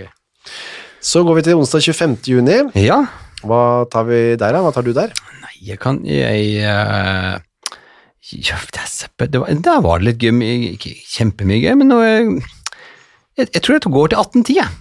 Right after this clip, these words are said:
Speaker 2: Ja.
Speaker 1: Danske tangorytmer.
Speaker 2: Ja vel, ja.
Speaker 1: Eh,
Speaker 2: Det er ikke ofte.
Speaker 1: Nei, ikke ofte. Det er Pete Ivers sekstett som spiller.
Speaker 2: Han er jo veldig velkjent her, ja.
Speaker 1: Ja,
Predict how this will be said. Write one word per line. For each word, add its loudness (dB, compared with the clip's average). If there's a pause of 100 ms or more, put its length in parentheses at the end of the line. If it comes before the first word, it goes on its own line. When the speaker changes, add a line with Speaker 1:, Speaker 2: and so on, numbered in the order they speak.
Speaker 2:
Ja. 0 (140)
Speaker 1:
Danske 2
tangorytmer. 2 (340)
Speaker 2:
Ja 0
vel, -2 (140)
ja. -6 (360)
Speaker 1:
Eh, 2
Speaker 2:
Det -4
er 0
ikke 0
ofte. -2 (200)
Speaker 1:
Nei, 4
ikke -2
ofte. 0
Det -6
er -18
Pete 2
Ivers 2 (180)
sekstett -2
som 0 (100)
spiller. 0
Speaker 2:
Han 0
er 2
jo -6
veldig 0
velkjent -2
her, 0
ja. 0
Speaker 1:
Ja, 0